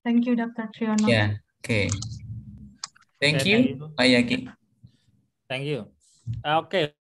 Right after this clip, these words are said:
Speaker 3: from me, uh, do you consider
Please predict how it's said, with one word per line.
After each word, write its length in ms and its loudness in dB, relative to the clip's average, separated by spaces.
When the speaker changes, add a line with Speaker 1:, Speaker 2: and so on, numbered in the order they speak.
Speaker 3:
from 320 2
me, 240 -4
uh, 400 2
do 80 4
you 240 4
consider 880 2